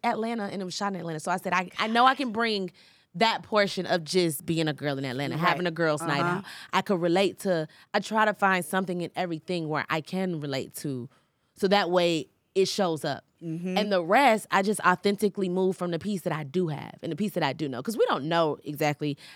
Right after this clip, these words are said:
Speaker 1: how our day is gonna go from day to day, right?
Speaker 2: Absolutely.
Speaker 1: But we started off knowing one thing, you know?
Speaker 2: And then it can turn into something completely different.
Speaker 1: And then you just go moment for moment.
Speaker 2: Just go with it.
Speaker 1: So that happened with Insecure.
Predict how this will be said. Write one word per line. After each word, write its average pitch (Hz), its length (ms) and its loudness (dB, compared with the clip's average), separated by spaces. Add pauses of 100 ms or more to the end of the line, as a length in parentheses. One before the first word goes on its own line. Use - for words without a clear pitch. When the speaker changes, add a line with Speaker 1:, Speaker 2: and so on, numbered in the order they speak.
Speaker 1:
how 220 220 6
our 185 120 6
day 165 320 2
is 147 80 -4
gonna 147 180 -6
go 139 200 -2
from 147 160 -6
day 135 120 -4
to 139 80 -4
day, 170 200 -2
right? 135 180 0
Speaker 2:
Absolutely. 160 540 -2 (280)
Speaker 1:
But 190 180 4
we 190 120 -2
started 269 380 4
off 240 180 8
knowing 190 260 2
one 190 160 0
thing, 127 240 -4 (840)
you 185 120 2
know? 175 240 2
Speaker 2:
And 185 140 -2
then 170 100 0
it 165 80 -2
can 151 140 -6
turn 170 180 -4
into 147 160 -6
something 156 240 -8
completely 165 540 -6
different. 147 360 -4
Speaker 1:
And 185 120 0
then 180 120 0
you 202 120 -2
just 196 180 -2
go 175 160 4
moment 165 320 -2
for 226 100 -6
moment. 160 380 -2
Speaker 2:
Just 156 160 -12
go 147 140 -4
with 180 200 -4
it. - 240 -12
Speaker 1:
So 202 560 4 (100)
that 196 220 2
happened 185 500 2
with 175 160 -2
Insecure. 202 800 2